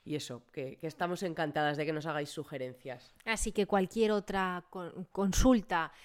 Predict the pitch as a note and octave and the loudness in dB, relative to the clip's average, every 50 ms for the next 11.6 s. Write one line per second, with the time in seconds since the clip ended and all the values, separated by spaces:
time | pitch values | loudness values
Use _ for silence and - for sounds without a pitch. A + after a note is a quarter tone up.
0 | - - - G#3 G#3 G3+ - A3+ G3+ G#3+ G3 G#3+ A#3+ A#3+ - A#3+ G#3+ G#3 G#3 - | -20 -4 0 0 0 4 2 2 2 4 2 4 2 2 2 2 2 2 2 0
1 | G#3+ A3 B3 B3 A#3 G#3+ G#3+ G#3 F#3+ - - G3+ F#3+ G#3+ A3 A#3+ B3 B3 B3 B3+ | 0 2 2 2 2 0 0 -2 -4 -4 -6 -4 -2 0 0 2 2 2 2 2
2 | B3+ A#3+ - - - - - _ - A#3 A3+ A#3 A3+ A3+ A#3+ A#3+ A3+ A3+ A3 - | 0 -2 -4 -10 -18 -20 -10 _ -4 -4 -2 -2 -2 -2 -2 -4 -4 -4 -6 -8
3 | A#3 G3+ - A#3+ B3+ C#4 C#4 C#4 C#4 C4+ B3+ - A3+ G#3 - G#3 G#3 G3+ G3+ - | -8 -8 -6 -4 -2 -2 0 0 0 0 0 -2 -2 -2 -2 -4 -4 -4 -6 -6
4 | G3 G3+ A3 B3 C#4+ A#3+ - - - C4 B3+ B3 B3+ A#3 G#3+ G3 A3 G#3 G3 - | -8 -8 -8 -8 -10 -12 -12 -6 -4 -2 -2 0 0 0 0 0 2 0 0 0
5 | G#3+ G#3 G3+ - G#3 G3 G3 G3 F#3+ F3+ - - - - - - - G3+ G3 F#3+ | 0 -4 -4 -2 -4 -2 -2 -2 -4 -4 -8 -14 -20 -20 -10 -6 -4 -2 0 0
6 | F#3+ F#3+ F#3+ F#3+ G3+ G3+ G3 - G#3 G3 G#3 G#3+ G3 - A3 G3 G3 G3 F#3+ F#3 | 0 0 0 0 0 -2 -2 0 0 2 4 4 4 4 4 2 2 0 -6 -8
7 | F#3+ F3 E3+ F#3 G3 A#3 C4+ C#4+ C#4+ C#4+ C4+ B3 G#3 F#3 F3+ F3 - - - B3 | -10 -12 -12 -10 -12 -10 -8 -8 -4 0 2 2 2 2 2 -2 -4 -2 0 2
8 | C#4 C#4+ C4+ - C#4+ C#4 - - G3 F3+ - - - F3+ E3+ F3 F3 - - G3+ | 2 2 4 4 4 4 4 4 0 0 0 0 2 2 2 2 0 0 2 0
9 | A3+ B3 D4+ E4+ F#4+ A4 A#4+ - - - - - - G#3 - - A3 G#3 G3 F#3 | 0 2 0 2 2 2 2 2 -6 -16 -20 -18 -18 -14 -2 4 4 6 6 6
10 | E3+ F3 F3+ - G#3+ G#3 G#3+ G3 F#3 F#3 F3 F3 F3 - F#3 G3+ A#3 C4 C#4 C#4+ | 4 2 2 2 2 2 2 2 2 0 0 0 2 2 4 4 6 6 6 4
11 | C#4 B3 A3 G3 F3+ E3+ E3+ D#3+ D#3 D3 - | 4 4 4 4 4 6 4 4 2 0 -4